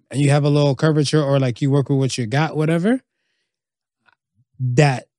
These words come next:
that makes the cut. And if you're a big girl and stuff and, you know, you have some shape and some curves and stuff, whatever, to you and everything, yeah.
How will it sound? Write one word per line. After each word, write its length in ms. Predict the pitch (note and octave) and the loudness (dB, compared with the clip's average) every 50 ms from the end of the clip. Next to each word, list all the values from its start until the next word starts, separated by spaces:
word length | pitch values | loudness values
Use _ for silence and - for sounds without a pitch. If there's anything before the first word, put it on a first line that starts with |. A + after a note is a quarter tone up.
| _ _ _ - | _ _ _ -2
that 180 | D#3 D3+ C3+ | -2 -2 0
makes 280 | C#3 C#3 C#3+ C3 - - | -2 -2 -2 -2 -4 -4
the 80 | C3 A2+ | -6 -4
cut. 240 | - C3+ C3 A2+ | -4 -4 -4 -4
And 140 | G2+ A2 C3 B2+ | -4 -4 -6 -6
if 120 | - - | -2 -2
you're 140 | D3 C#3+ C#3 | 0 0 0
a 60 | C3+ | 0
big 220 | B2 E3 F3 D#3 C3+ | 2 2 2 2 4
girl 220 | E3 E3 E3 D#3+ | 2 4 4 2
and 80 | D#3+ D3+ | 2 0
stuff 340 | - - E3 D#3+ D3 C#3 - | -2 -4 -4 -4 -4 -2 -2
and, 300 | D#3 D3 C#3 C#3 C#3+ D3 | -2 0 0 0 0 2
you 100 | D3+ D3+ | 0 0
know, 120 | D3+ D3 C#3+ | 0 0 0
you 120 | D3 D3 | 0 0
have 140 | C#3+ D3 C#3+ | 0 -2 -2
some 180 | - C#3+ C#3+ B2 | -2 -2 -2 -2
shape 320 | - - D3+ D3+ C#3+ - | -2 -2 -4 -4 -2 -2
and 80 | D3 B2+ | -4 -4
some 160 | C#3 C#3 B2+ | -4 -4 -2
curves 360 | - D3 D#3 D3+ C#3+ D3 C#3+ | -2 -2 -2 -2 -2 -2 -4
and 60 | C3+ | -4
stuff, 240 | C3 - D3+ C3+ C3 | -4 -4 -6 -4 -4
whatever, 260 | D#3 D#3+ D3+ D3 D3 | -4 -4 -2 -2 -4
to 140 | C3+ - D#3 | -2 0 0
you 200 | D#3 D#3 D#3+ D#3 D3+ | 2 2 2 2 2
and 100 | D3 D3+ | 0 0
everything, 560 | C#3+ D3 D3+ C#3+ D#3 D#3 E3 F#3 G3 E3 B2+ | 0 -2 -4 -4 -4 -4 -4 -4 -6 -6 -6
yeah. 340 | A2+ C3 D#3 D3 B2 G#2 G2+ | -4 -4 -2 -2 -4 -6 -10